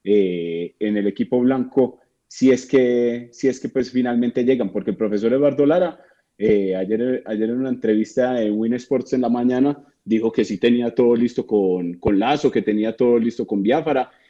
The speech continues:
y que estaba a la espera de el volante creativo, pero del exterior, y lo mismo de un delantero.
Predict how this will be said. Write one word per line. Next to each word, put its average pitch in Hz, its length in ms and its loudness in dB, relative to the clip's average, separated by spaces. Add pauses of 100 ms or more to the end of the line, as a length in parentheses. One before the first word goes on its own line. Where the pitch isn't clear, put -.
(140)
y 104 100 -6
que 117 80 0
estaba 104 220 -8
a 120 40 -10
la 123 60 -10
espera 113 340 -8
de 104 460 -4
el 101 220 -12
volante 143 720 -8 (420)
creativo, 170 840 -4 (400)
pero 120 220 -2
del 113 160 -2
exterior, 120 560 -6 (480)
y 123 120 -6
lo 147 140 -4
mismo 156 540 -10 (160)
de 117 180 -6
un 110 200 -8
delantero. 117 540 -6